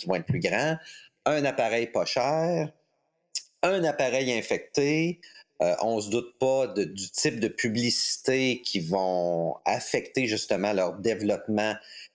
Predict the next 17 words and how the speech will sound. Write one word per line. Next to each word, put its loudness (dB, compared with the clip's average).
pendant 0
leur, 0
malheureusement, 0
leur -2
trop-plein -2
d'hor-, 0
d'hormones, -2
qu'on 0
appelle -2
ici -2
la 0
maladie, 0
euh, 0
de 2
l'adolescence, 0
je -2
crois. -2